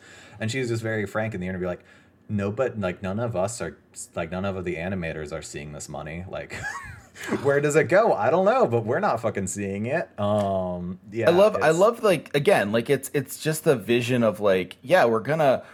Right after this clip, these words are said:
Speaker 2: we're gonna dump all this money in, and when we do that,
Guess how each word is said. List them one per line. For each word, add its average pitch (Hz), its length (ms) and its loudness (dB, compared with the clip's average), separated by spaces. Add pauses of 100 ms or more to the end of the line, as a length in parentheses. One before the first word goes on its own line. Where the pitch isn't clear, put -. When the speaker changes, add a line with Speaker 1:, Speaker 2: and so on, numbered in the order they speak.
(160)
Speaker 2:
we're 113 80 -8
gonna 139 120 2
dump 127 320 2
all 120 160 6
this 131 200 -4
money 113 320 0
in, 92 260 -2
and 98 300 -2
when 107 160 -2
we 104 100 -4
do 127 320 -6
that, 78 460 -2